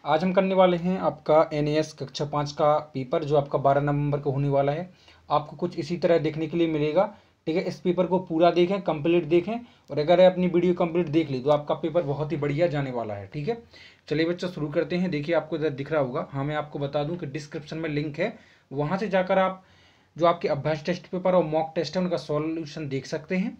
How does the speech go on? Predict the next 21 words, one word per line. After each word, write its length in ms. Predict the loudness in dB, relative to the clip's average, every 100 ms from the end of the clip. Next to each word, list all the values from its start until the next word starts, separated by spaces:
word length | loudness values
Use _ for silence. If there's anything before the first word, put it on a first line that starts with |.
| _ -20 _ 2
और 80 | 2
आपकी 220 | 2 0
जो 100 | -2
भाषा 320 | -2 -2 0
भारती 320 | 4 2 2 -2
और 120 | -4
इंग्लिश 300 | -4 -6 -6
रीडर 220 | -6 -6
की 140 | -4
बुक 280 | -2 0 0
है 160 | -2 -16 _ _
कक्षा 240 | -14 -8 -6
पाँच 340 | -4 -6 -8
की, 180 | -12 -16 -16
उसका 220 | -6 -6
सॉल्यूशन 460 | -4 -4 -4 -4 -6
भी 60 |
अपने 180 | -6 -6
चैनल 240 | -4 -4
पर 180 | -2 -4
है, 160 | -4